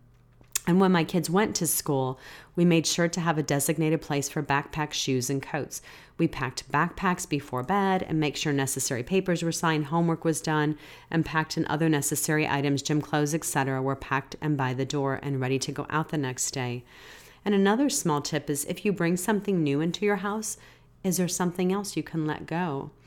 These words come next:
A big help, too, is teaching your kids to tidy their own areas, all right? You're gonna have to help them, though, in decluttering and tidying their rooms because they're just naturally going to outgrow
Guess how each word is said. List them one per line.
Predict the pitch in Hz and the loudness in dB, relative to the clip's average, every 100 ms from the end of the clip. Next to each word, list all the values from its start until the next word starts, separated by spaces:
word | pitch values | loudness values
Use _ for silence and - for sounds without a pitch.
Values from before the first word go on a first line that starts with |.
| - - - - - - - - - | -20 -20 -20 -20 -20 -20 -20 -16 -2
A | |
big | 180 208 | 4 4
help, | 202 196 202 | 4 -2 0
too, | - 196 | 4 4
is | 170 | 4
teaching | - - 185 - 185 | 0 0 0 2 2
your | 165 | 2
kids | 151 - 147 160 | 0 -2 -2 -2
to | - 175 | -2 -4
tidy | - 151 143 143 | -2 0 2 0
their | 147 139 - | 0 -4 -2
own | 120 - | -2 -2
areas, | - 147 165 180 202 240 - - 151 | -2 -2 0 2 2 0 -2 -6 -8
all | |
right? | 139 143 156 | -2 -2 -2
You're | 175 | 0
gonna | 170 185 | 2 4
have | 175 208 - | 4 0 -4
to | 214 | -10
help | - - 285 | -8 -8 -6
them, | - 156 | 0 2
though, | 147 139 | 2 2
in | 143 | 0
decluttering | 151 147 - 208 180 151 147 | 0 -4 -4 0 2 0 0
and | 156 | -4
tidying | 151 - 165 165 | -4 -2 0 2
their | 156 | 2
rooms | 147 160 185 147 135 139 - - - - | 0 0 0 0 -2 -4 -8 -16 -20 -4
because | 220 220 226 | -2 2 2
they're | 247 277 | 4 2
just | 277 247 | 2 2
naturally | 180 151 - - 185 180 - | 2 2 0 0 2 2 0
going | - 165 156 | 0 2 2
to | - | 0
outgrow | 139 139 - 151 | -2 -2 -2 -2